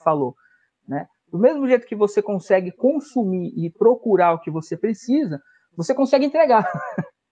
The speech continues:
Então, assim, você não tem limite pra fazer,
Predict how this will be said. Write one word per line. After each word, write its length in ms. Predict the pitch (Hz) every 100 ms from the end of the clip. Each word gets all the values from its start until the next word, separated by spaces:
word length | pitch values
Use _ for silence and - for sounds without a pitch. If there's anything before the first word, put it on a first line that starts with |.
| _ _ _ _ _ _ _ _ _ _ _ -
Então, 440 | 202 226 220 247
assim, 420 | 302 - 277 247 202
você 240 | 202 254
não 100 | 262
tem 160 | 285 311
limite 460 | 311 240 208 -
pra 220 | 165 160
fazer, 420 | 156 139 131 120